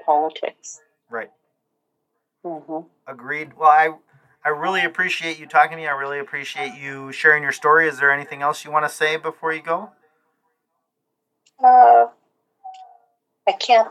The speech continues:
Speaker 1: think of anything
Speaker 2: I think
Speaker 1: right
Speaker 2: we,
Speaker 1: now,
Speaker 2: I
Speaker 1: but,
Speaker 2: think we
Speaker 1: but
Speaker 2: covered
Speaker 1: if
Speaker 2: most of it. I think we really did a
Speaker 1: Yeah.
Speaker 2: good job of, uh, of covering all that, and I really appreciate, I really appreciate you speaking with me.
Speaker 1: I appreciate you taking the time to speak with me, Nick.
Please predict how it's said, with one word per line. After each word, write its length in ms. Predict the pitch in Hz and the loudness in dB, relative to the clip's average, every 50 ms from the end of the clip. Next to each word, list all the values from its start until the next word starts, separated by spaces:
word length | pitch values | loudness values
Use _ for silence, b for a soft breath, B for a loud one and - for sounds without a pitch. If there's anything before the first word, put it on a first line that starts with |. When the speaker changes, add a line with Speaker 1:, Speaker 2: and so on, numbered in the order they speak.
| - _ | -6 _
Speaker 1:
think 240 | - 220 208 196 - | -8 -8 -4 -4 -4
of 120 | 190 - | -6 -6
anything 240 | 156 160 160 160 156 - | -8 -8 -8 -10 -10 -8
Speaker 2:
I 140 | 139 156 | -8 -6
think 160 | 156 156 147 151 | -4 -4 -4 -4
Speaker 1:
right 80 | 151 | -4
Speaker 2:
we, 100 | 165 170 | -6 -8
Speaker 1:
now, 220 | 160 160 160 170 180 | -4 -2 -2 -2 -2
Speaker 2:
I 40 | 175 _ | -4 _
Speaker 1:
but, 140 | - 156 185 | -6 -6 -4
Speaker 2:
think 180 | 185 196 196 - | -4 -6 -10 -10
we 80 | 190 | -16
Speaker 1:
but 80 | - - | -6 -2
Speaker 2:
covered 240 | - 165 160 170 147 139 | 0 0 0 0 -4 -4
Speaker 1:
if 40 | |
Speaker 2:
most 260 | 127 143 151 147 - 147 | -4 -4 -4 -4 -6 -12
of 80 | 120 120 | -12 -12
it. 100 | 117 120 | -10 -8
I 100 | 120 117 | -10 -10
think 240 | - 143 135 - | -12 -16 -20 -20
we 80 | 135 131 | -20 -20
really 280 | 127 127 131 131 131 131 | -18 -16 -16 -16 -16 -18
did 160 | 123 127 220 | -12 -4 2
a 20 | |
Speaker 1:
Yeah. 160 | 214 202 185 | 4 6 6
Speaker 2:
good 60 | 185 - | 4 4
job 240 | 127 123 123 123 | 0 -4 -4 -4
of, 220 | 123 120 113 110 117 | -6 -10 -12 _ -8
uh, 260 | 123 120 117 117 113 - - | -4 -2 -2 -2 -4 -6 -10
of 80 | 120 127 127 - | -18 -12 -6 -4
covering 280 | 139 139 143 147 143 | -2 -2 -2 -2 -2
all 120 | 143 143 143 | -2 -2 -2
that, 120 | 147 143 | -2 -2
and 100 | 143 139 | -4 -4
I 40 | 135 | -6
really 260 | 135 135 139 143 143 | -8 -8 -10 -12 -14
appreciate, 600 | 135 135 - 156 151 147 - - 143 139 139 139 - _ _ _ _ 123 | -14 -14 -14 -16 -16 -16 -16 -16 -16 -16 -16 -18 -20 _ _ _ _ _
I 40 | |
really 220 | 127 131 135 139 139 | -20 -18 -16 -16 -16
appreciate 360 | 135 139 143 131 - 139 135 | -14 -16 -16 -16 -16 -16 -18
you 60 | 131 | -18
speaking 240 | - - 151 135 131 | -20 -20 -20 -20 -20
with 120 | 127 113 | -20 -20
me. 100 | 110 104 - _ _ _ _ _ _ _ _ _ _ _ _ _ _ _ - - | -20 -20 -20 _ _ _ _ _ _ _ _ _ _ _ _ _ _ _ -4 -2
Speaker 1:
I 80 | 226 220 | 0 0
appreciate 760 | 214 202 208 - - 226 208 240 233 - 208 185 185 185 185 | 0 -2 -8 -10 -8 -2 2 2 2 2 2 -2 -6 -8 -10
you 140 | - 185 180 165 165 | -10 -10 -8 -8 -6
taking 340 | 185 175 170 - - 180 | -6 -8 -8 -10 -12 -12
the 80 | 175 170 | -12 -12
time 340 | 170 - - 175 170 165 170 | -8 -4 0 0 0 0 -2
to 100 | 170 175 | -8 -8
speak 420 | - - - - 170 165 - - | -8 -10 -10 -10 -12 -12 -12 -12
with 200 | - 165 - _ - | -12 -12 -12 _ -14
me, 120 | 170 160 | -12 -8
Nick. 400 | 160 160 165 170 165 - - - | -4 -2 -2 -2 -4 -8 -20 -20